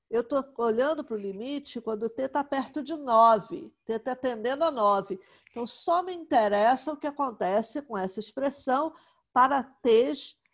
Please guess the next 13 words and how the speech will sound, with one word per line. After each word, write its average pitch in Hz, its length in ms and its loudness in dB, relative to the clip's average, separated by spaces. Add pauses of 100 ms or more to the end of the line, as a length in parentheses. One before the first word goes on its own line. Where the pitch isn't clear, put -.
(340)
próximos 294 800 2
de 311 140 -4
nove. 214 640 2 (500)
Nove 294 460 2
é 247 180 2
um 247 140 -6
número 285 360 -4
bastante 233 880 0
positivo 294 960 2 (720)
e, 208 80 -6
portanto, 247 720 -2
o 285 140 0
t 240 440 6